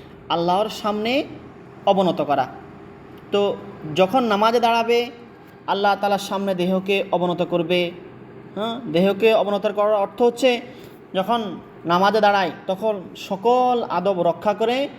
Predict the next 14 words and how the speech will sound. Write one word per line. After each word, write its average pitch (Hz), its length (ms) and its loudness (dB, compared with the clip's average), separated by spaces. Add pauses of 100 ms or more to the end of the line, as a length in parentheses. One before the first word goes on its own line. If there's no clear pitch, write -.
(140)
নামাজে 165 300 0
দাঁড়ানো। 147 380 2 (440)
যখন 196 300 0
রুকু 220 240 0
করবে, 254 380 2 (300)
সকল 208 240 0
আদব 202 360 2
রক্ষা 190 280 0
করে 254 280 2 (340)
রুকু 285 180 -2
করা। 233 320 4 (320)
যখন 233 200 -2
সেজদা 240 380 0
করবে, 247 360 2